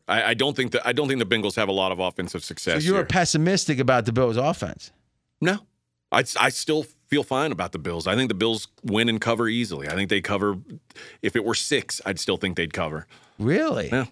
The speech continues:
Speaker 1: I feel
Speaker 2: So
Speaker 1: good about the Bills.
Speaker 2: So what do you think? The line should be what, seven? Eight?
Speaker 1: Cl-, closer to seven. No, not eight,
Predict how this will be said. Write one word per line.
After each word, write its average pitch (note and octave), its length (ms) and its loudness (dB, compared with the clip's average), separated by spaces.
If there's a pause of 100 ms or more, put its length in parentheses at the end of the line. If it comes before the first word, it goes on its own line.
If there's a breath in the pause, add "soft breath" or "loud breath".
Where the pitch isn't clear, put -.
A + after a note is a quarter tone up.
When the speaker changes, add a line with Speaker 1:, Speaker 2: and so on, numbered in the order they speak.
(160)
Speaker 1:
I F#2+ 80 0
feel B2+ 120 0
Speaker 2:
So G#2+ 60 0
Speaker 1:
good A#2 100 4
about F2+ 200 0
the - 60 -6
Bills. D#2 340 -6
Speaker 2:
So - 140 -2
what F#3+ 120 2
do A3 60 2
you G3 80 2
think? D#3 240 -2
The D3 80 2
line E3 240 4
should D3+ 180 2
be C3+ 80 2
what, C3 260 2
seven? E3 460 0 (640)
Eight? D3+ 320 0
Speaker 1:
Cl-, - 80 -6
closer B2 260 2
to F#2+ 80 0
seven. F#2 440 -2
No, B2+ 140 2
not G#2+ 200 2
eight, F2+ 380 -6